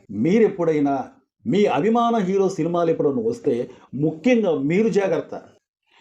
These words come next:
ఇలాగే ఫ్రీ రిలీజ్ ఫంక్షన్లకు వచ్చేటప్పుడు దయచేసి ఫ్రీ రిలీజ్ ఫంక్షన్లైనా, ఈవెంట్లైనా, ఆడియో ఫంక్షన్లైనా, వంద రోజుల ఫంక్షన్లైనా, సినిమా రిలీజ్ అయినా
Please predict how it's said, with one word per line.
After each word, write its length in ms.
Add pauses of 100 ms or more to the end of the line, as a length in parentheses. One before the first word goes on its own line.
ఇలాగే 340
ఫ్రీ 300
రిలీజ్ 300
ఫంక్షన్లకు 560
వచ్చేటప్పుడు 840
దయచేసి 480
ఫ్రీ 240
రిలీజ్ 260
ఫంక్షన్లైనా, 640
ఈవెంట్లైనా, 840 (240)
ఆడియో 520
ఫంక్షన్లైనా, 720 (280)
వంద 260
రోజుల 280
ఫంక్షన్లైనా, 640 (220)
సినిమా 420
రిలీజ్ 380
అయినా 320